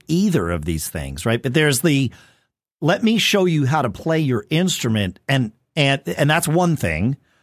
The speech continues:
And if there's something to be learned and something to be taught or shared, like,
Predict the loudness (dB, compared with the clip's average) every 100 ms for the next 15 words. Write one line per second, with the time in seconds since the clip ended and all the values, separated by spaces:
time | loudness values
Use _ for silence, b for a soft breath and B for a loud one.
0 | _ _ -2 0 2 0 0 0 0 0
1 | 2 2 2 2 2 0 0 0 0 0
2 | 0 0 0 -2 -2 0 0 0 -2 0
3 | 2 2 0 -2 -8 -10